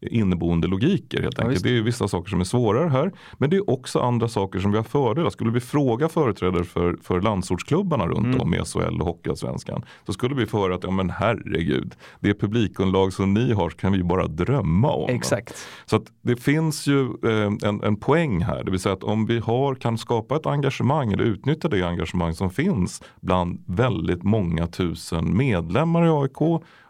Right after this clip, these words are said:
Speaker 1: eller tusentals engagerade i A I K Hockey, så har ju, det är ju där vår potential ligger.
Speaker 2: Mm.
Speaker 1: Hittills har man ju bara, alltså innan vi gjorde det här förra året, i princip kunnat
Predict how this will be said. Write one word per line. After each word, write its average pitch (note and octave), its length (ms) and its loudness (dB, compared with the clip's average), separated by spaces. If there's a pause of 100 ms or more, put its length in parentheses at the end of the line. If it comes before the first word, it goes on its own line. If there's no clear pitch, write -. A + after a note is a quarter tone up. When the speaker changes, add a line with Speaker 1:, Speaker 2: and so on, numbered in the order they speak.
(140)
Speaker 1:
eller A#2+ 260 2
tusentals F#2+ 760 0
engagerade G#2 800 0
i F#2 40 2
A F2+ 160 0
I - 20 -2
K G2 160 -4
Hockey, - 400 -4 (440)
så G#2+ 160 0
har F#2+ 120 0
ju, G2+ 240 0
det G#2 260 -2
är - 20 6
ju A2+ 60 2
där C3 380 0
vår E2+ 180 0
potential F#2 600 -2
ligger. E3+ 360 -2
Speaker 2:
Mm. B2 140 -14 (180)
Speaker 1:
Hittills G3 600 0
har F#2+ 120 0
man F2+ 160 -2
ju F#2 60 2
bara, A#2 680 0 (580)
alltså G2+ 200 -2
innan A2+ 340 2
vi C#3+ 60 0
gjorde F#2+ 260 2
det E2+ 60 -2
här E2+ 100 0
förra D#2+ 320 -2
året, - 300 -4
i D3 180 0 (160)
princip D3+ 600 0
kunnat F#2 560 -2